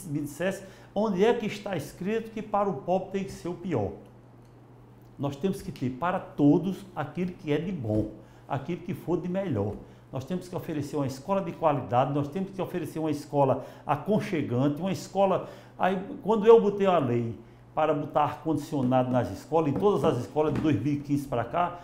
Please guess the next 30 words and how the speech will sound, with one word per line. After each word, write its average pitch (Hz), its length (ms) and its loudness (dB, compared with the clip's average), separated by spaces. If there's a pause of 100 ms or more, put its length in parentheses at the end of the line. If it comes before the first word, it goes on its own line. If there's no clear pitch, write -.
(160)
"Ah, 254 120 2
mas 254 240 2
você 240 120 2
tá 240 120 -4
querendo 214 300 -4
demais." 151 360 2
Tô 233 180 6
não. 156 380 2 (220)
Por 254 140 -2
que 269 60 -4
é 277 80 -4
que 254 80 -6
a 233 40 0
escola 190 300 -2
particular 165 600 -4
pode 165 260 -4
ter 143 100 -6
o 151 100 0
ar-condicionado 147 920 0 (960)
e 214 100 0
o, 220 240 2 (220)
o 220 80 -4
filho 208 280 0
do 202 80 6
pobre 208 360 6
não 208 160 0
pode 196 240 2
ter 185 80 0
uma 170 100 2
escola 147 640 2